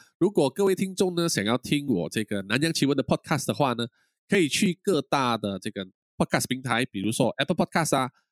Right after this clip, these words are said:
Google、Spotify，甚至 YouTube 上啊，还有这个 Mixer Box 呢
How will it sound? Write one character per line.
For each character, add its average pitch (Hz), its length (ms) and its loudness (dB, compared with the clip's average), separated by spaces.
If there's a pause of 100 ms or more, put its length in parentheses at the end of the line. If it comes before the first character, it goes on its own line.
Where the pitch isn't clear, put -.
(120)
Google、 113 440 0
Spotify， 151 760 0 (520)
甚 175 180 -2
至 175 120 2
YouTube 185 440 2
上 143 200 2
啊， 104 180 -6
还 113 160 -2
有 98 280 0 (440)
这 113 160 0
个 101 180 -4
Mixer 151 260 2
Box 139 300 -2
呢 127 160 -2